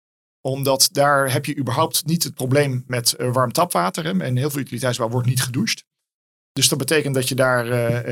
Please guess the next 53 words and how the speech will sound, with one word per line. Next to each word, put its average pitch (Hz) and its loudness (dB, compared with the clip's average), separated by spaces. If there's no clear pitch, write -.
eh, 117 -4
in 120 -4
het 123 -2
hele 139 2
pand 156 2
eigenlijk 147 -2
maar 117 0
een 117 -4
graad 139 0
of 113 -8
dertig, 127 -2
veertig 139 0
nodig 139 4
hebt 110 -6
om 127 -4
een 120 4
heel 135 0
pand 151 -2
warm 117 -2
te 110 -10
houden. 107 -12
Het - -2
enige 127 2
punt 180 4
is 131 -2
dat 127 0
je 135 -2
rekening 135 0
moet, 131 -8
moet 139 -4
gaan 131 -2
houden 127 4
bijvoorbeeld 123 2
met 117 -4
aanwarmtijden, 131 2
dat 123 -2
het 110 -10
even 127 -2
net 147 -2
iets 143 0
langer 123 2
duurt 147 2
voordat 117 -6
het 120 -6
warm 117 -4
is. - -12
Maar 117 -4
de 120 0
efficiëntie 151 2
die 139 2
je 135 4
ervoor 120 -4
terugkrijgt 113 -4